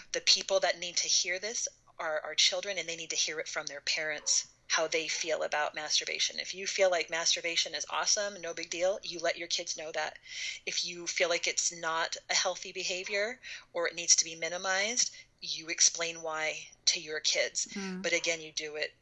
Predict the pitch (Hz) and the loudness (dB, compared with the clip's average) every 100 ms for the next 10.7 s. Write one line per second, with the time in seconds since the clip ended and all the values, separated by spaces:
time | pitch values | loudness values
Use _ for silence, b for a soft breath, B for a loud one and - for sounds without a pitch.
0 | _ - 165 - - 160 160 - 190 - | _ -2 0 0 0 -2 2 0 0 0
1 | 185 151 - 165 - 175 175 160 156 156 | 2 2 0 0 2 2 0 -4 -4 -4
2 | 147 143 151 151 - 143 185 - - - | -6 -4 -4 -4 -4 -2 -2 -2 -4 -6
3 | B B B B - - - 180 170 170 | B B B B -18 -6 0 2 4 2
4 | - 160 165 - - 175 165 170 156 160 | 0 0 -2 -2 -2 -2 -2 -4 -6 -8
5 | - 185 - - 190 165 156 151 156 156 | -4 0 0 0 -2 0 0 -2 -2 -2
6 | 170 - 165 - 196 190 - 160 156 - | -2 -2 -2 -2 0 4 4 4 4 4
7 | 151 165 156 - - - 160 160 - 156 | 4 0 0 -2 -6 -4 -2 2 2 2
8 | - 147 - - - - - - - 156 | 0 0 -4 -4 -8 0 2 2 0 2
9 | - - - 160 160 - 156 - 147 - | 2 4 -2 -2 4 4 6 2 2 0
10 | 143 147 - - - - | 2 0 -2 -2 -2 -4